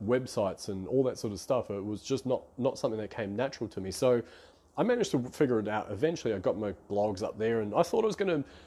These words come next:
create all this. I, I just assumed, 'cause I'd read a sales page somewhere or whatever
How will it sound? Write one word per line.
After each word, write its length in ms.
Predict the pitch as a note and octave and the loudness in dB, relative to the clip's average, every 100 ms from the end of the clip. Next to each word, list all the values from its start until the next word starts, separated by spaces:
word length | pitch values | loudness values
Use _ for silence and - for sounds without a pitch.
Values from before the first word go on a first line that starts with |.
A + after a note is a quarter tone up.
| - - | -20 -20
create 460 | - - D3 D3+ D3+ | -18 0 4 4 2
all 160 | - D3 | 2 2
this. 280 | C3+ - - | 2 -2 -2
I, 100 | C#3 | 0
I 80 | C3 | 0
just 180 | C3+ - | -2 -4
assumed, 480 | B2+ - D3+ D3+ A2+ | -4 0 2 2 0
'cause 140 | - | 0
I'd 180 | A#2+ A2 | 0 0
read 160 | A#2 A#2 | 0 -2
a 40 | |
sales 340 | G#2 A2+ A#2+ A2+ | -2 0 0 -2
page 260 | - G#2 | -2 -2
somewhere 360 | G2 G#2+ G#2 G#2 | -2 -2 -2 -2
or 60 | F#2+ | 0
whatever 460 | G#2 A2 G2 G2 | 2 2 2 -2